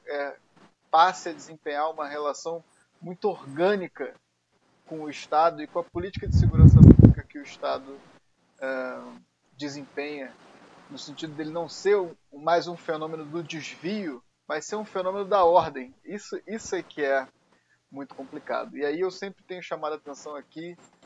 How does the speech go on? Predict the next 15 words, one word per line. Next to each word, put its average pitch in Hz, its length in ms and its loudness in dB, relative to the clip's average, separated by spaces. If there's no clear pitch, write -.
ah, 135 280 -4
no 143 180 -12
Tempo 135 320 -12
Nublado, 131 540 -6
pro - 100 -20
fato 131 360 -10
de 135 100 -20
que, - 380 -18
ah, 127 640 6
as 127 200 -12
milícias, 135 800 -14
né, 143 240 -14
essa, 226 300 -16
esse - 200 -20
fenômeno, 131 440 -12